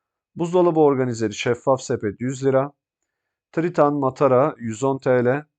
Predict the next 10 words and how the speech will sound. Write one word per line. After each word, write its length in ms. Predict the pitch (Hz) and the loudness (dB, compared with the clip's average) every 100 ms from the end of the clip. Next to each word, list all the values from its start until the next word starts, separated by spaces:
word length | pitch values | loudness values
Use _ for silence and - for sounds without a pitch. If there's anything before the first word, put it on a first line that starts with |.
| _ _ _ _ _ _ | _ _ _ _ _ _
Saplı 520 | - - 139 135 165 151 | -20 0 2 2 -4 -6
dikdörtgen 600 | 139 143 147 147 156 156 | -4 0 0 0 -2 -2
sepet 500 | - 127 143 147 - | -4 -4 -4 -4 -4
beş 240 | 143 147 | -4 -4
nokta 240 | 147 143 | -10 -6
üç 240 | 143 143 - | -6 -6 -10
litre 260 | 120 - | -10 -6
elli 200 | 113 117 | -4 0
beş 280 | 139 143 - | 0 0 -2
lira. 280 | 139 131 147 | -4 -2 -6